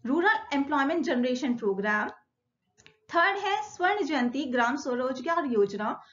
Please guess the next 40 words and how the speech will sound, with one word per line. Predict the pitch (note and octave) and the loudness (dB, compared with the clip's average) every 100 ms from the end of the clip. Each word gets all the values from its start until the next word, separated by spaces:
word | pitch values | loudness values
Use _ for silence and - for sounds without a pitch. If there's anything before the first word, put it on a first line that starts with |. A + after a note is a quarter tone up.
| _ - | _ -2
fourth | F#4+ G4 | -2 0
है | G4+ G#4+ A4 - | 0 0 -2 -4
प्रधानमंत्री | C4+ A#3+ C4+ C4+ B3+ B3 B3 D#4+ G4+ C4 G#3+ | -2 0 0 -2 -2 -2 -2 -4 -4 -6 -2
ग्रामोदय | G#3+ G#3+ G#3 G3 | 0 0 -2 -2
Yojana, | G#3 G#3+ G3+ G3+ A#3+ - - _ A#3 | 0 2 0 -2 -8 -8 -16 _ -2
और | |
लास्ट | A#3+ B3+ F#4 - | 0 2 0 -2
है | G4 | -4
आपका | F#4+ D4+ - A3+ A#3+ - _ _ | -2 -2 -2 -4 -6 -12 _ _
Mahatma | A3+ D4 E4 G4 | -4 -4 -2 -2
Gandhi | F#4+ D4 A#3+ G#3+ A#3 - G3 | 0 0 0 -2 -6 -10 -6
National | A#3 A#3 A#3+ C4+ D4 D#4 C4+ | 0 0 0 -2 -2 -4 -6
Rural | B3+ A#3 - A3 | -2 0 -2 -4
Employment | B3+ B3+ C4+ C4+ C#4+ C#4+ | -4 -2 -2 0 -2 -2
Guarantee | A#3+ B3 C4 D#4 | -2 0 -2 -4
Act। | - A3 G#3+ A3 - _ _ _ - | 0 2 2 -2 -14 _ _ _ 2
और | A#3+ A#3+ B3+ B3+ - | 4 4 2 -4 -8
ये | A#3 E4 | -2 2
आपका | D#4+ D#4 D#4 | 2 0 -4
जो | D#4 | -2
है | D#4+ E4+ | 0 2
last | E4 - - | 2 0 -4
वाला | C#4+ D4 | -6 -6
बहुत | B3+ C4 | -6 -6
ही | C#4 | -4
ज्यादा | C4+ C4+ | -2 0
important | C#4+ B3 A3 A#3 C4+ | -2 0 -2 -2 -2
है | D#4+ | 0
नरेगा, | C#4+ G3+ G#3 A3 A3+ - - _ _ | 0 2 0 2 0 -2 -14 _ _
जो | A3+ C#4+ | -4 -2
कि | F4 | 0
आपका | D4+ F4+ | 0 2
exam | F4 B3 B3 A#3+ | 0 2 2 2
में | D#4 | -2
कई | - B3 | -2 0
बार | C4+ | 0
आ | E4+ B3+ | 0 0
भी | G3 A3+ | 0 -2
चुका | G#3 G3 | -6 -10
है। | C#3+ | -12